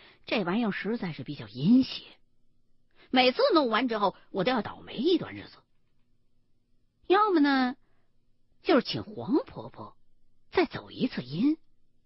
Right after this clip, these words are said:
毕竟重庆现在还在世的走音的师傅，就属他最给力了。于是，我先宽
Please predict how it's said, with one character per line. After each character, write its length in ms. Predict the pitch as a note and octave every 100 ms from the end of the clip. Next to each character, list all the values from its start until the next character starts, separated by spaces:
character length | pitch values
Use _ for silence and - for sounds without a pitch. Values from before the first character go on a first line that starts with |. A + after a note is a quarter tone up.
| _ _ _ _ _ _ _ _ _
毕 220 | G4+ G#4 A#3+
竟 180 | A3+ - - -
重 280 | A#3+ D4
庆 220 | F#4 A#3 F#3
现 200 | E3+ D#3
在 200 | C#3 C3+
还 140 | G#3+
在 280 | - B3+ G#3+
世 320 | - A#4 F#4+
的 160 | E3 -
走 280 | - A2+ -
音 300 | A#2 G#3 F#4+
的 100 | D#4+
师 260 | - B3
傅， 200 | A3+ G#3+ - - -
就 160 | D#3+
属 180 | G2 A2
他 300 | - C4+ F4 _ -
最 300 | C#4 B3 A3+
给 240 | A#2+ A#2
力 200 | B2+ C3+
了。 200 | - - - - - - - - - - _ _ _ _ _ _ _ _ _ _ -
于 160 | A3+
是， 140 | C4+ - - - - - - - - - - - -
我 140 | C#4
先 180 | F4+ G4
宽 200 | -